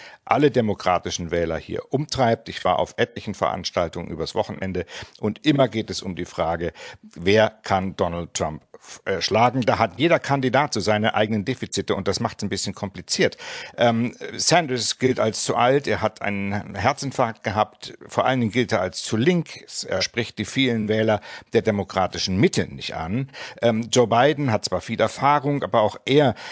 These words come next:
ist weit in den Siebzigern und er ist durch die Ak-, Ukraine-Affäre auch ein bisschen belastet worden.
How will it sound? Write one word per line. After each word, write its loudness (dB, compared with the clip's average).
ist -4
weit 4
in -2
den -2
Siebzigern -2
und 2
er 4
ist -2
durch 0
die 0
Ak-, 0
Ukraine-Affäre 0
auch -2
ein -6
bisschen -4
belastet -8
worden. 0